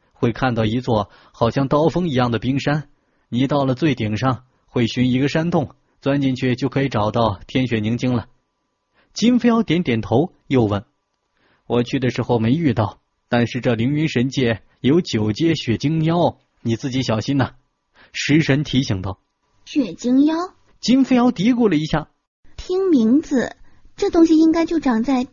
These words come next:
Speaker 2: 天血灵晶的边上啊。
Speaker 1: <laughs> 这凌云神界上的妖兽有名字不带血霜的吗？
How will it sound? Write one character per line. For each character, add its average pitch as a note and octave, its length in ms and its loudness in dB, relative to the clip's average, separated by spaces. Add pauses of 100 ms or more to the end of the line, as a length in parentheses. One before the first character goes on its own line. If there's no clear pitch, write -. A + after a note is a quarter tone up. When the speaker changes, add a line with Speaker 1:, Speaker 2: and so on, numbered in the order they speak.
Speaker 2:
天 F4 280 -2
血 C4 200 2
灵 A3 240 2
晶 E4+ 240 -4
的 D4 100 0
边 D#4+ 300 -2
上 C4 240 -2
啊。 G#3 200 -14 (1120)
Speaker 1:
<laughs> - 360 -4 (640)
这 A#2 160 2
凌 A2+ 240 4
云 B2+ 180 4
神 B2+ 200 2
界 B2+ 160 0
上 B2+ 120 0
的 B2 100 0
妖 C#3+ 220 2
兽 C3+ 200 0
有 A2+ 160 0
名 A#2 280 0
字 A#2 460 0
不 D#3 160 2
带 D3 160 4
血 A#2+ 300 0
霜 E3+ 240 0
的 D3+ 100 2
吗？ C3+ 180 0